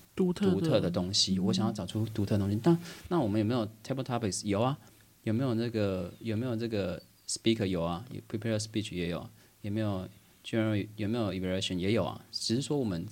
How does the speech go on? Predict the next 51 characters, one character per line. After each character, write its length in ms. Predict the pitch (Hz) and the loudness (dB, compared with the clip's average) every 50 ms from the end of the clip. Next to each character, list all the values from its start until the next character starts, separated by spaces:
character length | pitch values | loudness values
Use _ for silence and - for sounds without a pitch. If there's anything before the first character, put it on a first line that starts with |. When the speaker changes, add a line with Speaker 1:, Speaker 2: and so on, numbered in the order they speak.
| - - | -12 -10
Speaker 2:
做 160 | - 143 131 110 | -6 -4 -2 -2
了 60 | 98 | -2
一 60 | 101 | -4
些 300 | 110 - 110 107 107 110 110 | -4 -4 -4 -4 -4 -6 -6
小 160 | - - 101 | -6 -6 -6
小 140 | - - 90 | -6 -6 -6
的 200 | 80 76 76 - - - - - - _ - - - _ - | -8 -8 -8 -10 -12 -16 -20 -20 -20 _ -20 -20 -20 _ -6
改 120 | - 85 | -6 -6
变。 200 | 85 - 117 98 | -2 -2 0 2
Speaker 1:
改 140 | 214 180 175 | 2 2 2
变。 260 | 170 - 202 196 190 | 0 0 0 0 2
Speaker 2:
对， 80 | 160 120 | 2 2
对， 100 | 117 117 | 2 2
对。 140 | 113 104 104 | 2 2 2
那 220 | 127 143 139 139 - - - - - - - | 0 0 -2 -2 -6 -12 -20 -20 -10 -2 0
本 160 | 113 104 95 | 2 2 2
质 160 | - - 104 | 2 0 0
是 120 | - 143 | 0 0
不 140 | 127 110 104 | 0 0 -2
变， 220 | 104 - 120 110 104 | -2 0 0 -2 -2
可 100 | 101 95 | -2 -4
是 220 | 123 135 131 131 - - - - - - - _ - - | -2 -2 -4 -4 -6 -12 -20 -20 -20 -20 -20 _ -8 -4
来 120 | 113 120 | -4 -2
参 140 | - 180 185 | 0 0 0
加 80 | 190 | 0
的 60 | 190 170 | 0 0
人 120 | 117 101 | 0 0
就 60 | 110 | 0
会 80 | 117 110 | 0 -2
觉 120 | 110 98 | -2 -4
得， 60 | - - - | -6 -6 -4
哦， 380 | 165 175 170 180 180 175 165 - - - - - - - | -4 -4 -2 -2 -4 -4 -6 -8 -14 -20 -20 -20 -16 -8
很 140 | - 147 139 | -4 -2 0
有 160 | 160 110 90 | 0 0 0
趣。 340 | - - - 131 110 - - - - - - - | -2 -2 -2 -2 -2 -2 -4 -8 -16 -20 -14 -6
然 120 | - 233 - | 0 2 2
后 80 | 175 | 4
我 140 | 127 131 143 | 4 4 4
也 60 | 110 | 2
会 100 | 117 127 | 2 2
一 40 | 120 | 0
直 160 | 139 - - | -2 -4 -4
跟 120 | - - 131 | -4 -4 -2
他 60 | 131 | -2
们 100 | 123 113 | -2 -2
强 120 | - 117 | -2 -4
调 80 | 110 117 | -4 -4
说， 160 | 113 - 117 | -4 -4 -6
我 60 | 107 | -6
们 100 | 95 92 | -6 -6
的 60 | 90 | -8